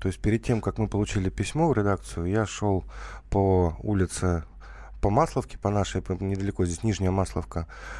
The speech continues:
и увидел человек сорок в оранжевых и зеленых жилетах, которые окружили сугроб.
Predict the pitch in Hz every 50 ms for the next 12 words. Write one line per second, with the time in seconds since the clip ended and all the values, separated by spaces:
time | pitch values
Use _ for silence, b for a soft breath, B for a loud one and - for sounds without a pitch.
0 | B B B B B B B B - 110 117 123 131 139 160 165 156 147 135 123
1 | 123 - - 117 120 123 135 147 143 - - - - 131 117 104 101 90 - -
2 | - - - - - 113 113 120 135 143 139 - 120 107 98 - 110 98 104 104
3 | 113 123 127 117 95 87 101 98 87 87 87 85 - 95 - - - - - -
4 | - - - 127 127 120 120 113 104 95 - B B B B B B - - -
5 | 139 131 139 165 156 127 - - 123 104 95 101 98 104 113 120 -